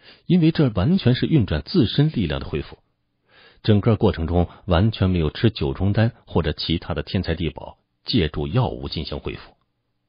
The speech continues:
庞大的天地元气被顾独行来者不拒的尽数吸纳，化为己有。对于这种情况，狂剑天地无野狂空自跳脚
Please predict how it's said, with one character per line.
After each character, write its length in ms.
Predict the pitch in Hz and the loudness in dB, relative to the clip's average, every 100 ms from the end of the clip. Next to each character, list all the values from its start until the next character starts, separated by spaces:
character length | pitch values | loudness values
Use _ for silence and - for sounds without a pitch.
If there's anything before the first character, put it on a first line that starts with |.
| _ _ _ _ _ _ _ | _ _ _ _ _ _ _
庞 260 | - 90 120 | -4 0 0
大 140 | 107 | 0
的 140 | 87 85 | 0 0
天 240 | - 107 | 0 0
地 100 | 92 | 0
元 240 | 76 85 | -2 -2
气 340 | 101 - 67 - _ _ _ _ _ | -2 -4 -4 -8 _ _ _ _ _
被 160 | 104 85 | 2 2
顾 180 | 104 80 | 0 -2
独 100 | 90 | -2
行 320 | - 78 82 _ | -2 -4 -4 _
来 240 | - 87 147 | -2 0 0
者 200 | - 71 | 0 -4
不 180 | - 95 | -2 -4
拒 160 | 85 | -4
的 120 | 71 | -6
尽 300 | - 196 101 | 0 2 2
数 200 | 73 69 | -2 -8
吸 200 | 67 123 | -6 -2
纳， 220 | 151 - - _ | -2 -4 -10 _
化 240 | - 80 67 | -4 -2 -2
为 160 | 69 | -6
己 160 | - 87 | -8 -6
有。 260 | 127 - _ _ _ _ _ _ _ _ _ _ _ _ | -8 -8 _ _ _ _ _ _ _ _ _ _ _ _
对 140 | - 131 | 0 2
于 100 | 170 | 2
这 120 | 208 | 2
种 140 | 78 67 | 0 -6
情 160 | - | -8
况， 260 | - - - _ - | -10 -14 -18 _ -2
狂 280 | 85 113 | 2 4
剑 180 | 131 95 | 4 2
天 180 | - 120 | 2 0
地 120 | 104 | 2
无 180 | 71 104 | 0 0
野 160 | 101 73 | 0 -2
狂 260 | - 80 | -2 -4
空 320 | - - 185 | -2 2 2
自 160 | 156 82 | 2 -2
跳 240 | - 78 | -2 -4
脚 340 | - - - | -4 -8 -8